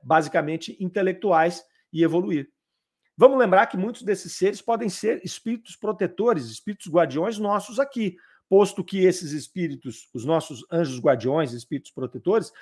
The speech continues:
são de uma escala, dentro da escala espírita, uma escala de evolução maior do que a nossa.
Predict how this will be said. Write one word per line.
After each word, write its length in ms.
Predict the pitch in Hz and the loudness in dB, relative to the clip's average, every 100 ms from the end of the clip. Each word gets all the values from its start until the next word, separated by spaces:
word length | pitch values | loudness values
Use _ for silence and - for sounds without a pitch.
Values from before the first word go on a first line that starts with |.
| - - | -20 -8
são 240 | - 180 | 2 2
de 120 | 165 | 4
uma 100 | 190 | 0
escala, 580 | 180 - 202 220 143 113 - _ _ _ - | -2 0 2 4 2 -2 -8 _ _ _ -2
dentro 240 | 170 170 | -2 0
da 80 | 151 | -4
escala 300 | - 156 135 | -2 -2 -2
espírita, 380 | - 214 208 175 | -4 -8 -2 0
uma 80 | 160 | -2
escala 600 | - 190 190 147 117 - _ | 0 4 6 4 0 -8 _
de 140 | 113 139 | -6 -4
evolução 600 | 127 139 117 - 214 226 | -4 -6 -8 -2 0 2
maior 360 | 170 165 170 | 2 4 4
do 100 | 175 | 2
que 80 | 180 | -2
a 60 | 208 | -2
nossa. 420 | 196 180 - | 0 -2 -4